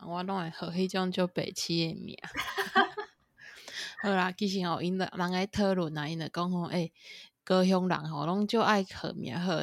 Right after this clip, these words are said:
啥物某某大王安尼，就是想迄有足有名的，像啥物高雄牛乳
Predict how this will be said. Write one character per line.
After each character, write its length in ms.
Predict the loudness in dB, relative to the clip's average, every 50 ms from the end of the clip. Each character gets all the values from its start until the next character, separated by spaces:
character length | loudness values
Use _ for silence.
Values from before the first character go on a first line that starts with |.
| -2 -4 -6
啥 200 | -8 -6 -4 -2
物 60 | 0 0 0 0 -2 -2 _
某 200 | 4 6 6 6
某 280 | 6 6 6 6 4 4
大 360 | 4 4 4 4 4 2 -2
王 280 | -4 -6 -8 -10 -10 -8
安 140 | -8 -6 -4
尼， 200 | -4 -4 -4 -6 -8 _ _ _ _ _ _
就 80 | -8
是 240 | -6 -6 -6 -6 -8 -10 -18 _ _
想 200 | -10 -8 -6 -4 -2
迄 340 | 0 0 0 0 0 -2 -2
有 220 | -4 -4 -4 -4 -4
足 240 | 2 4 6 6 6
有 40 | 6
名 180 | 4 2 0
的， 200 | 0 0 -2 -2
像 260 | -2 -4 -6 -8 -8 -8
啥 160 | -6 -4 -2
物 80 | 0 2 2 0 2 4
高 200 | 6 8 8 8
雄 340 | 6 6 4 4 6 6 4
牛 180 | 4 4 4 6
乳 180 | 6 6 6